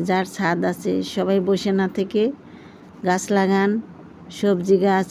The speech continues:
ফলের গাছ। সুস্থ থাকেন ফল খেয়ে আর সবজি খেয়ে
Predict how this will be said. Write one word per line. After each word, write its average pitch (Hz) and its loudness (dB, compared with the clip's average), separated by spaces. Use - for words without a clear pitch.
ফলের 185 2
গাছ। 196 0
সুস্থ 208 2
থাকেন 196 2
ফল 190 2
খেয়ে 208 4
আর 175 0
সবজি 190 0
খেয়ে 202 2